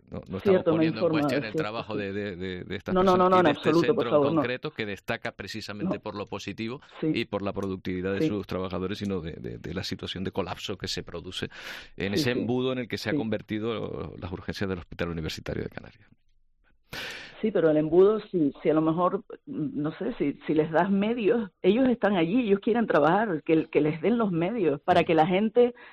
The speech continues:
Speaker 2: no tenga que ir al hospital y para aliviar el hospital también, no sé, que a lo mejor es muy simple verlo de fuera, pero no lo sé, parece como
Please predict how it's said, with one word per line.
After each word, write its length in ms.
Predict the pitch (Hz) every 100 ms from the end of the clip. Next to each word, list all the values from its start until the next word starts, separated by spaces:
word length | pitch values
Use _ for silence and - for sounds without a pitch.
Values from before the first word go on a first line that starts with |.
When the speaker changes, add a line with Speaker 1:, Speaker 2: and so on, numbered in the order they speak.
| -
Speaker 2:
no 280 | 208 247 240
tenga 280 | 220 214
que 60 | 185
ir 60 | 175
al 80 | 165
hospital 360 | - 160 165
y 20 | 226
para 200 | 214 175
aliviar 360 | 165 151 156
el 100 | 220
hospital 400 | 180 147 147 214
también, 360 | 185 151 165 240
no 100 | 156
sé, 180 | - -
que 140 | 143
a 40 |
lo 100 | 143
mejor 240 | 147 175 170
es 80 | 180
muy 160 | 175 -
simple 240 | 180 160
verlo 240 | 160 151 147
de 60 |
fuera, 300 | 151 - - -
pero 280 | - 131 -
no 160 | - 147
lo 80 | 147
sé, 100 | -
parece 340 | - 120 - -
como 380 | 151 147 -